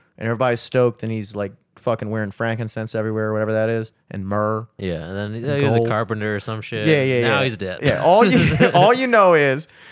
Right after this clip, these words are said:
Speaker 1: is that, you know, he's born and then he's a carpenter and then ironically he's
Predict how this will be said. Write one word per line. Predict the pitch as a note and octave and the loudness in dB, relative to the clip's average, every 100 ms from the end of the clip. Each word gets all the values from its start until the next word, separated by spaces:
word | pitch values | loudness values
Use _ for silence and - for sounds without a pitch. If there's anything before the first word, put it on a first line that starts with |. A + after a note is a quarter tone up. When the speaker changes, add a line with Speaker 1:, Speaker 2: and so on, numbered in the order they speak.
| - | -18
Speaker 1:
is | - D#3 C3+ | -2 -2 2
that, | D#3 D3+ C#3 | 4 4 2
you | E3 | 0
know, | C#3+ A#2 A2 B2 _ _ _ _ | 2 2 0 -4 _ _ _ _
he's | C3+ C3+ A2+ | -4 -4 2
born | D3 F#3 F#3 F#3 F#3 - _ _ _ _ _ _ | 4 6 4 2 -2 -10 _ _ _ _ _ _
and | C3 C3 | -2 0
then | C3 C3+ C3 B2+ | 2 2 2 0
he's | C3 A#2+ | -2 -4
a | |
carpenter | - C3+ B2 B2+ A#2+ | 0 0 2 0 0
and | A#2+ | 2
then | A#2+ | 0
ironically | A#2 A#2 A2+ A2+ G#2+ G#2+ | 0 0 -2 -4 -6 -8
he's | G2+ F#2+ - | -8 -4 -6